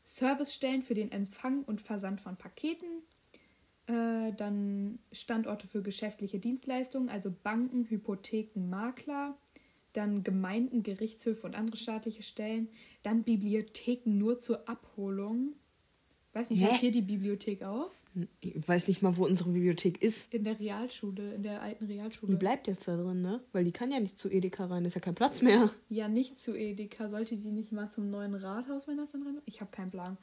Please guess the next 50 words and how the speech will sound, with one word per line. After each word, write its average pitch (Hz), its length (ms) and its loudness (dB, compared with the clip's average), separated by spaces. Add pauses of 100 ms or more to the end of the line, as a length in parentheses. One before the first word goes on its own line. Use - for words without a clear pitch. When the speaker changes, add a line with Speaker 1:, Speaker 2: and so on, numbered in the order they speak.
Speaker 2:
Ja, 170 80 -6
dann 160 120 -4
sollen 165 160 -2
die 165 100 0
vielleicht 165 280 -4
mal 165 60 -2
mit 165 140 -4
dem 160 60 -4
Bauen 156 220 -2
anfangen. 165 460 -4
Speaker 1:
Oder 208 120 -10
ich - 160 -18
weiß 226 220 -8
nicht. 196 260 -10 (120)
Speaker 2:
<laughs> - 720 -8
Speaker 1:
Keine 190 200 -12
Ahnung. 208 220 -8 (640)
Äh, 233 300 4
Nachbarschaftszentren 254 1400 -2
für 247 120 -2
die 208 100 0
Bereitstellung 214 800 -4
von 202 200 -4
Dienstleistungen 214 640 -4
für 208 120 -6
gefährdete 208 580 -6
Personen. 190 720 -4 (120)
Speaker 2:
Was - 80 -16
ist - 220 -12
das - 280 -10
denn? 165 260 -4 (420)
Speaker 1:
Ja, 226 100 -4
ich 202 140 -8
glaub, 214 200 -8
da 208 100 -8
kann - 220 -10
man 208 140 -4
sich 208 120 -10
dann 202 140 -8
so 196 100 -6
melden, 196 340 -4
wenn 208 100 -6
man 196 200 -8
so 202 160 -10 (120)
Hilfe 226 280 -4
von 202 200 -6
wem 202 160 -6
anders 226 300 -4
möchte, 208 300 -10
oder? 226 240 -8